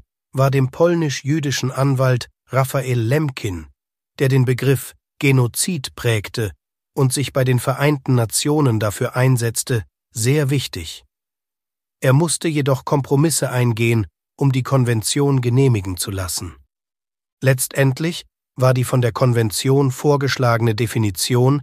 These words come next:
das Ergebnis eines bestimmten politischen und historischen Moments in den Vereinten Nationen,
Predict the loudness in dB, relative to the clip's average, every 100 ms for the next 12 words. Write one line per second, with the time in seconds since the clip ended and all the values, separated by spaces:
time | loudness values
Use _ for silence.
0 | -6 _ _ -4 -2 -2 0 0 0 -2
1 | -2 0 0 0 -4 -6 0 0 0 -2
2 | -2 0 0 0 -2 -2 -2 0 -2 -2
3 | -4 0 0 0 0 0 0 2 2 2
4 | -2 -8 _ _ 0 0 0 -2 2 0
5 | 2 0 -2 -2 -2 0 2 2 2